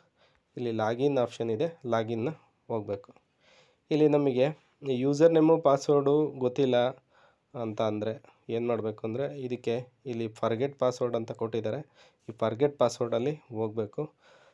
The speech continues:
ಫರ್ಗೆಟ್ ಪಾಸ್ವರ್ಡಲ್ಲಿ ಹೋ-, ಹೋಗಿ ನಂತರ ಅಲ್ಲಿ ಅಪ್ಲಿಕೇಶನ್ ನಂಬರ್ ಕೇಳುತ್ತೆ. ಅಪ್ಲಿಕೇಶನ್ ನಂಬರ್ ಗೊತ್ತಿಲ್ಲ ಅಂದರೆ ಅದಕ್ಕೊಂದು ಕೆಳಗಡೆ ಲಿಂಕ್ ಇದೆ.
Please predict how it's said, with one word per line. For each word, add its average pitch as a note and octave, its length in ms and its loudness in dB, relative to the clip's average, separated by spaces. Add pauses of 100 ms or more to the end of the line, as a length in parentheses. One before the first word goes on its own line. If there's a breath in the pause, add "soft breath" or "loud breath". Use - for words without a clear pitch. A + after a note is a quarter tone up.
(140 soft breath)
ಫರ್ಗೆಟ್ D3 360 4
ಪಾಸ್ವರ್ಡಲ್ಲಿ C3+ 540 6
ಹೋ-, B2 220 0
ಹೋಗಿ B2 420 2 (1080 soft breath)
ನಂತರ D3 240 6
ಅಲ್ಲಿ C3 180 8
ಅಪ್ಲಿಕೇಶನ್ C#3+ 600 0
ನಂಬರ್ B2+ 260 2
ಕೇಳುತ್ತೆ. C3 540 -4 (100)
ಅಪ್ಲಿಕೇಶನ್ C#3 580 -2
ನಂಬರ್ C3 360 2
ಗೊತ್ತಿಲ್ಲ B2+ 400 0
ಅಂದರೆ B2+ 220 2
ಅದಕ್ಕೊಂದು B2 480 -2
ಕೆಳಗಡೆ A#2 340 -4
ಲಿಂಕ್ A#2 340 -4
ಇದೆ. B2+ 160 -2